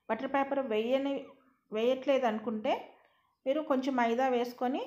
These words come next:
గ్రీస్ చేసుకోవచ్చు. ఇప్పుడు దాన్ని అంతా బౌల్లో వేసుకొని టూ త్రీ టైమ్స్ మనం ట్యాప్ చేసుకోవాలి. ఇప్పుడు ఆ గిన్నెని మనం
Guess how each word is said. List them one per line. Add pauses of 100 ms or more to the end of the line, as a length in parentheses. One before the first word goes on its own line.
(380)
గ్రీస్
చేసుకోవచ్చు. (300)
ఇప్పుడు (140)
దాన్ని
అంతా (260)
బౌల్లో
వేసుకొని (640)
టూ
త్రీ
టైమ్స్
మనం (100)
ట్యాప్
చేసుకోవాలి. (680)
ఇప్పుడు (140)
ఆ (140)
గిన్నెని (240)
మనం